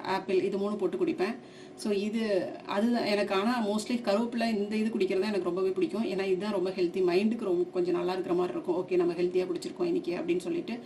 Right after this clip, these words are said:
கொஞ்சம், அஹ், நிம்மதியா இருக்கிற மாதிரி இருக்கும். So அதனால இந்த மாதிரி ஜூஸ்லாம் நான் எடுத்துப்பேன். ஓகே, அடுத்தது நான் வந்து, என் ஹஸ்பண்ட் சீக்கிரமா கிளம்புறாங்க, நான் கொஞ்சம் லேட்டா தான் கிளம்புவேன். அதனால அவருக்கு நான்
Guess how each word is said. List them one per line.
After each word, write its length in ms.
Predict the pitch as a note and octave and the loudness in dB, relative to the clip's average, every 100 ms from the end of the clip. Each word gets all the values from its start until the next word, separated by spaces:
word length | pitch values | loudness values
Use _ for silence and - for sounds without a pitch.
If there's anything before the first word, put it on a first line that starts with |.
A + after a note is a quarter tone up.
| - - - G#3 | -14 -16 -8 2
கொஞ்சம், 340 | G#3+ A3+ A3+ F3+ - | 4 4 2 -2 -4
அஹ், 140 | F#3+ F#3+ | 0 4
நிம்மதியா 360 | F#3+ F#3+ F#3 G3 | 4 4 2 2
இருக்கிற 200 | E3 F3 | 0 2
மாதிரி 120 | F3+ | 0
இருக்கும். 220 | - - - | 0 -4 -2
So 60 | F#3+ | 0
அதனால 240 | F3 F#3 G3 F3+ | 2 2 4 4
இந்த 140 | F3 | 4
மாதிரி 140 | F#3 F3+ | 2 0
ஜூஸ்லாம் 300 | F3 F#3+ F3 | -2 0 0
நான் 80 | E3+ | 0
எடுத்துப்பேன். 340 | - - - C4+ - - - - - - G3 | -4 -6 -6 -6 -8 -16 -20 -20 -18 -8 -6
ஓகே, 220 | F3+ G3 F#3 | -4 -4 -2
அடுத்தது 280 | F#3+ F3+ G3 | -4 -2 0
நான் 160 | G3+ F#3 | 2 4
வந்து, 160 | F3+ G3+ G3 F3+ | 4 2 2 2
என் 100 | F#3 | 2
ஹஸ்பண்ட் 320 | F3+ G#3 G#3+ - | 0 0 0 0
சீக்கிரமா 300 | F3+ F#3 F#3 | 0 0 0
கிளம்புறாங்க, 340 | F3+ F3+ F3 G3+ | 2 2 2 2
நான் 140 | F#3+ | 0
கொஞ்சம் 200 | F#3 F#3+ F3+ | 0 2 2
லேட்டா 200 | F3+ F#3 | 2 0
தான் 100 | F#3+ F#3+ | 0 0
கிளம்புவேன். 440 | F3+ F3+ F3 A#3+ - | 0 2 0 -2 0
அதனால 320 | F#3 F#3 G3 F3+ | 2 4 4 2
அவருக்கு 320 | F#3 F#3 G3 F#3+ | 0 0 0 2
நான் 180 | F3 E3+ | 4 2